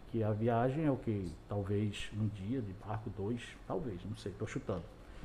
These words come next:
Aí ia ter a passagem pra o, pra, pra os, para os professores, para Tefé, hospedagem em Tefé,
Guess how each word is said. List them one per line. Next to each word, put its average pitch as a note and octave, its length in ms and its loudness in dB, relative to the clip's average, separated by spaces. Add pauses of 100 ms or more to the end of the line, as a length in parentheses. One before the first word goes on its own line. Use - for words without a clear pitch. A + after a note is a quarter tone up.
(340)
Aí C#3+ 260 12
ia F#3+ 100 12
ter D#3+ 460 12
a C#3+ 60 6
passagem F#3 600 10
pra D3+ 240 10
o, B2 340 6 (160)
pra, B2+ 100 0
pra - 240 0
os, A#2 100 0
para B2 220 4
os - 80 -6
professores, B2+ 760 0
para A#2+ 260 6
Tefé, A2 520 0 (360)
hospedagem D3 1000 12
em E3 160 10
Tefé, B2+ 540 8